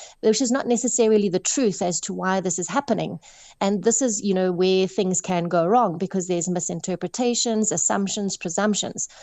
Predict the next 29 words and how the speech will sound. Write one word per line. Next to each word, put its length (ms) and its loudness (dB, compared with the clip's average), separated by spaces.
So 140 -2
also 240 2
equipping 400 0
people 320 -2
to 100 2
deal 280 2
with 220 -4
conflict, 600 -2
'cause 200 -4
we 100 -2
don't 340 0
like 260 0
conflict, 540 -4
we 120 -2
avoid 460 -2
it, 180 -2
and 280 2
to 200 2
communicate 800 2
more 220 2
effectively, 840 -2
whether 320 2
it's 160 2
at 140 2
home, 400 2
in 100 0
your 120 2
personal 420 -2
relationships, 680 -2